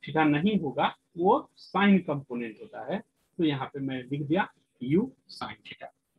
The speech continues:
अब देखो, जिस point से ये start हुआ है और जिस point पे ये गिरा है ground पे, यहाँ से लेकर, मान लेते हैं यहाँ से, इस point से लेकर यहाँ तक को, का जो distance है,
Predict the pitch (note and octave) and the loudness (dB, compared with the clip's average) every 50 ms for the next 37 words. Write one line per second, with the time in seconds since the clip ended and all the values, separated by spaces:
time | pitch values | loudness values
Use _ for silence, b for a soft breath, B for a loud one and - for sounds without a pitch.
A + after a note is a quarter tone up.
0 | _ _ _ _ _ _ _ _ _ _ _ _ - B3 B3 G#3+ G#3 B3+ F#3 - | _ _ _ _ _ _ _ _ _ _ _ _ 0 0 2 4 6 6 4 4
1 | - - G#2+ - - b b b b - C3+ C3 F#3 A#3+ A#3+ - - _ - A3+ | 2 -4 -10 -10 -12 b b b b -10 -2 0 0 0 0 -2 -4 _ 2 4
2 | A#3+ C#4+ D#4+ D#4+ - - C#4 C#4 C4 B3 B3+ G#3+ F#3+ - - - C#3 C#3 C3 - | 8 10 10 8 8 6 4 6 6 8 8 6 4 4 6 6 8 8 6 4
3 | - B2 A#2 - - D3 G3 A#3 - _ _ _ _ _ _ _ _ _ _ _ | -2 -2 -2 0 0 0 -2 -2 -4 _ _ _ _ _ _ _ _ _ _ _
4 | _ _ _ _ _ _ - A3 A#3 G3 D3+ C#3 F3 A#3 A3+ - - _ G#3+ A#3+ | _ _ _ _ _ _ 6 8 8 8 6 4 2 0 0 0 -4 _ 2 4
5 | C4+ D4 C4+ C4 - C4+ B3+ B3 A3 G#3+ F#3+ C#3+ B2+ D3 D3+ D3+ D3 C#3+ C#3 C3 | 6 6 4 4 2 4 4 4 6 4 2 2 2 4 6 6 6 6 2 -2
6 | B2 C3 A#2+ A#2 A2+ A2+ - - D#3 F#3+ B3 C#4 - _ _ _ _ _ _ _ | -2 -2 -2 -2 -2 -4 -4 -2 -2 -2 -2 -2 -6 _ _ _ _ _ _ _
7 | - B2+ C#3+ F3 F#3 G3 A3 C4 C#4 C4+ - - C4 B3+ B3 G3+ E3 D3+ C3+ - | -8 -2 2 2 4 4 4 2 2 2 0 -2 -2 0 2 2 2 0 0 0
8 | - E3+ G3 A3+ A#3 - _ _ _ _ _ _ _ _ - C3 C#3+ D3+ D#3 D#3+ | 2 2 2 2 -2 -8 _ _ _ _ _ _ _ _ -8 -4 -4 -2 -2 -4
9 | D#3 - D#3+ D3+ D3+ D3 C3+ B2+ C3+ C#3+ E3 F3+ F3 F3+ - D3 C#3 D#3 - - | -4 -6 -6 -6 -4 -4 -2 -2 0 2 2 2 2 0 -2 -4 -4 -4 -4 -8
10 | - - E3+ F3 F#3 F#3+ F3+ - D#3+ C#3 B2+ A#2+ A2+ - - F#3 G#3+ - - _ | -6 -2 0 2 2 2 0 0 0 0 0 -2 -2 0 2 0 0 0 -4 _
11 | _ _ _ B2+ C3+ D3 E3 G3 G3+ G3+ - G3 F3+ - _ - G3 G3 - - | _ _ _ 0 0 2 2 2 0 2 0 -4 -4 -4 _ -2 -2 -2 -2 -6
12 | _ _ - E3+ E3 D3 D#3 D#3 C#3+ C3 D3 C#3+ - - - G#3 A3+ A#3 G#2 F2+ | _ _ 4 4 4 4 2 0 -2 -2 -4 -6 -4 2 4 6 8 8 6 4
13 | - - D3 | 4 0 0